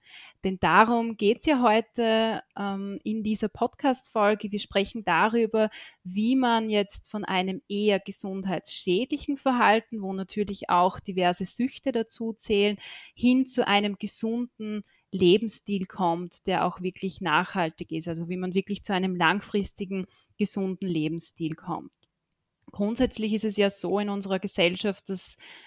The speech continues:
die meisten Personen wissen, was so ein gesundes Verhalten ausmacht, aber oft ist die Umsetzung schwierig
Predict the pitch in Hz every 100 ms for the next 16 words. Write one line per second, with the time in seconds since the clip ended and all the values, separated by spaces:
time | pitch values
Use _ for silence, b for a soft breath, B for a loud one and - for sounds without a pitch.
0 | B - 202 190 156 185 - 240 214 220
1 | - 190 190 190 185 170 233 277 - -
2 | 285 277 220 - 220 202 196 - 208 208
3 | - 214 190 170 190 - 202 170 - 254
4 | 254 214 214 - - 190 196 196 208 -
5 | 220 - 208 202 226 220 196 - - 190
6 | - - 190 262 262 254 -